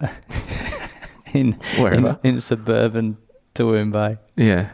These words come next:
Speaker 2: that's Blue Bay, mate.
Speaker 1: Uh,
Speaker 2: You,
Speaker 1: Blue
Speaker 2: you
Speaker 1: Bay.
Speaker 2: live at Toowoomba.
Speaker 1: Sorry.
Speaker 2: I live at Blue Bay.
Speaker 1: Sorry.
Speaker 2: Let's get that right. Anyway, I don't
Speaker 1: Yeah.
Speaker 2: know if there's an answer to that, but... Um,
Speaker 1: Yeah. No, look, it's, um, and it's, it's a really important topic because that, that fear of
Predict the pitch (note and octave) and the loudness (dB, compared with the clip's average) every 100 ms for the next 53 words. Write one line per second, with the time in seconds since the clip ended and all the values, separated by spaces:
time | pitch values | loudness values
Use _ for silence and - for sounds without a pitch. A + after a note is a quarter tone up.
0 | - - - - E2 D2 D2 D2+ E2 - | -8 -6 -4 0 2 2 -2 -2 -2 0
1 | - F2+ - C#3+ B2+ A2+ B2+ A2 G2 - | 2 2 2 0 4 4 6 4 2 2
2 | F#2 F2 D#2+ D#2+ E2+ E2+ E2 D2+ D#2+ D#2 | 2 4 4 4 2 2 0 0 2 2
3 | G2 E2 D#2+ - - D2+ D#2 D2+ G1+ - | 4 2 0 -4 -2 0 0 0 -4 -10
4 | - - - - - _ _ - - G2 | -20 -20 -20 -20 -20 _ _ -12 -2 0
5 | D2+ C#2+ - - - - - A2+ E2+ E2+ | 2 -2 -4 -12 -14 -6 -2 2 2 2
6 | C#2 D#2 - E2+ E2 D2+ D#2 - E2 C#2+ | 0 -4 -2 0 0 0 0 -2 -2 -2
7 | C#2 - D#2+ - - E2+ D#2+ D#2 E2 - | -2 -2 0 0 -2 0 0 0 -6 -12
8 | - _ E2 D#2+ - B2 B2+ C3 B2+ B2 | -20 _ 0 0 0 0 2 4 2 -2
9 | G2+ - A2+ G#2+ G2+ G2 F#2 A2+ C3 B2+ | -6 -2 2 2 2 -2 -2 2 2 2
10 | - - - - A#2+ C3+ C3+ E3 D#3 A#2 | -2 -14 -6 -4 0 0 2 4 2 0
11 | - A2 G2+ - G#2+ - F#2+ - F#2+ - | 0 0 -2 -2 -2 -2 -6 -8 -12 -2
12 | A2 G2+ G#2+ G#2+ - - _ _ _ _ | -2 0 2 2 0 -10 _ _ _ _
13 | - - G#2+ G#2 - - C3+ C3 A2 G2+ | -16 -2 0 0 -4 0 4 4 4 0
14 | - - | -4 -16